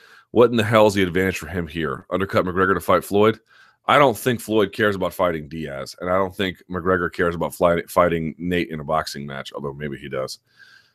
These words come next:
This is just Nate saying, uh, uh, "I might tr-, threaten to fight someone in boxing,"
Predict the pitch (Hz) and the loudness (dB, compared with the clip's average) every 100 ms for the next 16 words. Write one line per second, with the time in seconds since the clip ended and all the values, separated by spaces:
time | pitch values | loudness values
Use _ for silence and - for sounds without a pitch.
0 | _ - 117 123 117 101 95 101 95 - | _ 2 4 6 6 6 6 4 2 -4
1 | 92 95 101 98 - _ _ _ _ - | -2 4 4 4 -2 _ _ _ _ -10
2 | - 104 92 87 82 78 - 85 78 78 | 0 4 4 4 0 -4 0 2 4 2
3 | 76 76 - _ _ _ _ _ _ _ | 0 -2 -6 _ _ _ _ _ _ _
4 | _ _ - 80 76 73 73 71 - _ | _ _ -4 -2 -2 0 0 0 -4 _
5 | _ 92 101 95 95 _ _ - - - | _ 4 6 6 4 _ _ -4 -4 -6
6 | - 104 113 113 110 85 71 76 _ - | -4 4 6 6 2 0 -2 -10 _ -10
7 | 95 - 92 85 - 98 90 87 80 78 | -4 2 4 4 2 2 4 2 0 0
8 | 80 76 - - 76 73 | 2 2 0 -2 -2 -4